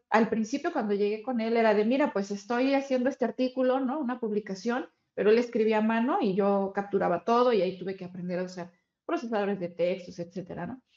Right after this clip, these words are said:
Pero también empezó a pedirme cuestiones ya más interesantes. Por ejemplo, me decía, "Oye, es que,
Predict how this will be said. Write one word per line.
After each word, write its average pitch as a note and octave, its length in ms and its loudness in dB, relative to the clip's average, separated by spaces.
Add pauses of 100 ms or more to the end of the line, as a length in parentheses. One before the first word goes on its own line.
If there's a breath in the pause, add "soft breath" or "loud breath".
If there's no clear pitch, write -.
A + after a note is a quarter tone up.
(500 soft breath)
Pero A#3+ 200 6
también B3+ 480 4
empezó C#4 380 2
a A#3+ 100 0
pedirme A#3+ 400 2
cuestiones G#3+ 460 -2
ya G#3+ 100 2
más G#3+ 240 -2
interesantes. G#3+ 640 0
Por G3 160 -4
ejemplo, G#3 320 -2
me G3 80 -2
decía, A3+ 180 -2
"Oye, A#3+ 160 4
es B3+ 120 2
que, C4+ 280 0